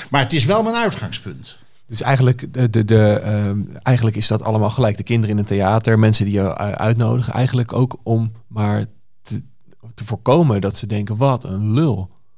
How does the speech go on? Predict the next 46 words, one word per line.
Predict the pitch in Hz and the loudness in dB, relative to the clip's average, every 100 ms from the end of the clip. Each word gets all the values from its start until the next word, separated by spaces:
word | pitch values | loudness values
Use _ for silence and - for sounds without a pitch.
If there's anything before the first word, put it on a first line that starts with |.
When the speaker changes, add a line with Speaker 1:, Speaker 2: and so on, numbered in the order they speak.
| - - - - - - | -20 -20 -16 -16 -18 -14
Speaker 1:
Nee, | - 175 117 | -4 -2 -2
ik, | 110 131 | -6 -6
eh, | 104 92 | -6 -6
nee, | 104 117 | -6 -8
nee, | 90 82 | -6 -8
nee, | - 101 | -4 -4
ik | 85 76 | -4 -6
bedoel, | 87 90 - | -6 -8 -8
eh, | 104 92 90 | -6 -6 -6
Speaker 2:
Nee, | 85 - 147 | -8 0 4
want | 165 | 4
Speaker 1:
eh, | |
Speaker 2:
bijvoorbeeld | 160 165 160 | 4 2 0
vroeger, | - 117 107 | -2 -2 0
mijn | 123 | 2
opa | 131 143 | 0 0
en | 135 | 0
oma | 135 | 0
waren | 120 120 117 | 0 0 0
met | 113 | 0
mijn, | 110 107 104 | 0 0 -2
eh, | 104 104 101 | -4 -4 -2
neefjes | 104 110 160 - | 0 0 0 -2
volgens | - 117 | -4 -2
mij | 127 110 | 0 2
naar | |
Bassie | 113 117 101 | 2 2 0
en | 82 | -4
Adriaan | 101 101 - | -4 -6 -6
geweest. | - - 151 - - - 123 | -8 -10 -14 -16 -20 -12 2
En | 123 | 4
daar | 127 | 6
gaan | 127 117 | 4 -2
hele | 113 139 180 135 | -2 2 2 2
slechte | - 139 - 107 | 0 -2 -4 -4
verhalen | 98 113 127 | -2 0 0
over, | 143 - | 0 0
tenminste | 135 131 | 2 2
wat | 127 120 | 4 2
ik | 110 | 2
hoorde | 104 123 | 0 0
van | 131 113 | -2 0
mijn | 101 | 0
opa | 107 | -2
en | 104 | -4
oma. | 110 120 | -4 -6